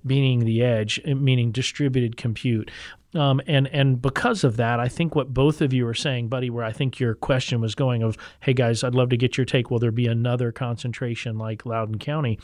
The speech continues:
I think the answer is no. And, and, and no meaning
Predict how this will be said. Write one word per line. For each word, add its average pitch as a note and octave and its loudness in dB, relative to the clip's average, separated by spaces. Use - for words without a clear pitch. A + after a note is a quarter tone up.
I D#3+ 0
think C#4+ 0
the D3 2
answer A#2+ 0
is A2 0
no. C#3+ 2
And, C#3 2
and, D3 0
and C#3+ 2
no D3+ 4
meaning D3+ 2